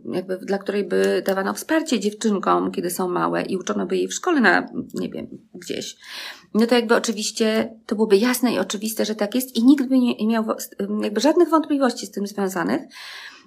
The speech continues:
I żadna z kobiet by nie przychodziła do mnie, mówiąc, że właśnie to jestem szalona, bo raz mam takie górki, a raz mam takie dołki. I czy to już jest choroba psychiczna? I czy mam brać leki na wyrównanie nastroju?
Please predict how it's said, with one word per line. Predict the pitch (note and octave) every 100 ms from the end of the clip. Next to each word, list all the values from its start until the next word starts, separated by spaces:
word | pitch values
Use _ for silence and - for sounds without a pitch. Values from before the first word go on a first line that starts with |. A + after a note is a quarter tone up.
| - -
I | A#3
żadna | D4+ C#4+
z | C4
kobiet | A3+ F#3
by | F3
nie | E3
przychodziła | D#3+ - E3 E3 E3
do | D#3
mnie, | D3 D3+ A3+ C4
mówiąc, | G3+ G3 G3 F#3+
że | F#3
właśnie | F#3 F3+ F3+
to | F3 B2+
jestem | - - - - - -
szalona, | - F3 F#3 F#3+ F3+
bo | F3 -
raz | E3+ A3+
mam | C#4+ A#3
takie | - - -
górki, | A#3 C#4 C4+
a | -
raz | -
mam | A3 F#3+
takie | F#3 -
dołki. | - B3+ A3+ - - - - - -
I | F#3
czy | -
to | A#3+
już | D4+
jest | C#4+ - -
choroba | G3+ - F4
psychiczna? | - F#4+ - - F3 -
I | - F#3 G3 F#3+ - - -
czy | -
mam | A3 A#3
brać | A#3+ A3+
leki | A#3+ - - F#3
na | G3
wyrównanie | F#3 F#3 F#3 F3+ F3
nastroju? | E3 - D3 C3+ - -